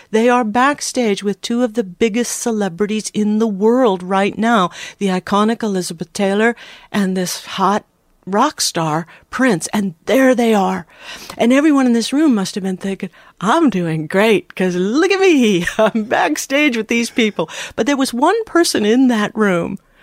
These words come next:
who didn't see what everyone else saw, and that person was John Sacchetti. He was there at the, at the green room. He was waiting for his girlfriend. He's waiting for Sue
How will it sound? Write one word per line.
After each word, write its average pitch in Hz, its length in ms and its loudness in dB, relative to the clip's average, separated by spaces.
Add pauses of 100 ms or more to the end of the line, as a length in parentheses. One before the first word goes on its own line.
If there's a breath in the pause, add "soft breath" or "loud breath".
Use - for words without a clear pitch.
(140 soft breath)
who 240 140 2
didn't 254 220 4
see 240 260 0
what 196 200 0
everyone 185 400 0
else 175 200 -2
saw, - 420 0 (360 loud breath)
and 214 140 2
that 190 200 2
person 180 320 -2
was 165 160 -6
John 160 240 -4
Sacchetti. - 560 -4 (240 loud breath)
He 247 140 0
was 254 200 -2
there 285 340 2
at 233 200 -2
the, 220 280 2
at 196 140 -2
the 214 100 0
green 190 340 0
room. 190 300 0 (220 loud breath)
He 214 100 -4
was 190 180 0
waiting 202 300 2
for 254 140 0
his 269 160 2
girlfriend. 196 480 2
He's 220 140 0
waiting 285 260 2
for 285 140 -2
Sue 254 500 2